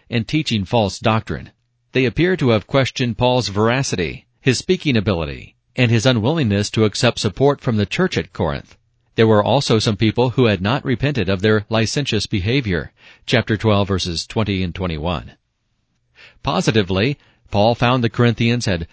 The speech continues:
well received his severe letter. Paul was overjoyed to learn from Titus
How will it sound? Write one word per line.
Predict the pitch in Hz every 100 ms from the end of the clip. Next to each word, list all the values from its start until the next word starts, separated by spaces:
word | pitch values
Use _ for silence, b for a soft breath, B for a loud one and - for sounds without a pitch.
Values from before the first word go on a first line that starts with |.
| b
well | 120 147 190
received | 175 - 127 135 123
his | 117 98
severe | 98 117 107
letter. | 87 85 65 - _ _ _ -
Paul | 120 143 156
was | 123 107
overjoyed | 131 117 104 117 107 82
to | 110
learn | 101 120 131
from | 120 95 87
Titus | 143 156 78 67